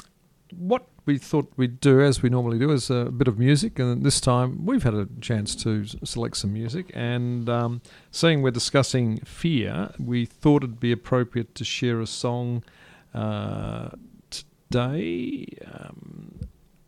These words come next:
on, uh, on the topic of fear, and it's a song that's new to both of us, uh, and it's a song by the group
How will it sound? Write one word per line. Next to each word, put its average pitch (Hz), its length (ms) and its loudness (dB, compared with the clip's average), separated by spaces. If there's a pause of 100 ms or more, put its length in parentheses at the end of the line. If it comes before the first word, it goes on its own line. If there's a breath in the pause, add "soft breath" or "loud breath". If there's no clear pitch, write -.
(120)
on, 123 560 -4 (120)
uh, 120 220 -10
on 123 240 -10
the 123 60 -12
topic 165 360 -2
of - 80 -10
fear, 113 440 -6 (520 soft breath)
and 127 140 -2
it's 127 160 -2
a 131 60 0
song 151 220 2
that's 123 180 -4
new 143 160 4
to 117 80 0
both 131 320 4
of 110 80 -2
us, 143 240 -2
uh, 123 80 -2 (100)
and 117 320 0
it's - 260 -6
a 120 60 -4
song 131 380 0
by 117 140 0
the 113 100 -2
group 117 360 0